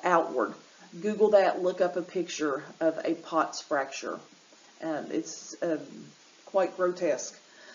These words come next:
Uh, fractures are also described according to their location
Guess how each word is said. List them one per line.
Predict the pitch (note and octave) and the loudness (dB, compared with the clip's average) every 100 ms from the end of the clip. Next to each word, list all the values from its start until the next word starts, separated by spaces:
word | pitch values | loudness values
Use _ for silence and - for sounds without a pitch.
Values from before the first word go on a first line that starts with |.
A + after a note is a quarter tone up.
| - - - | -20 -20 -6
Uh, | - A3+ G3 | 6 6 6
fractures | B3+ D#4 - D#4+ | 4 2 4 2
are | C4+ F3 | 6 8
also | G#3+ A3+ A3 | 6 4 0
described | G3 - G3 G3 F#3 | 0 0 6 6 6
according | F3 - G#3 F#3 F#3 | 0 0 0 0 -2
to | F3+ A3 | -8 -8
their | F#3+ F3 F3 | -2 0 0
location | E3 E3+ E3 - F3+ F3 - A#2 | 2 0 0 -2 -4 -4 -6 -6